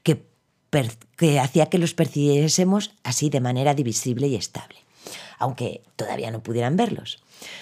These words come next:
Así que, de alguna manera, el conocimiento de lo real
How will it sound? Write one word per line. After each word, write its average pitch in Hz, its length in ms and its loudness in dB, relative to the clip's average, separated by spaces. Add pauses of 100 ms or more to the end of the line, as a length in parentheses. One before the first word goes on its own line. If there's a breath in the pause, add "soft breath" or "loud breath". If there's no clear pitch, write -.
(120 loud breath)
Así 151 220 2
que, 185 160 2
de 175 80 6
alguna 156 300 4
manera, 175 520 4 (380 loud breath)
el 147 280 2
conocimiento 156 600 2
de 175 100 6
lo 160 120 6
real 160 500 4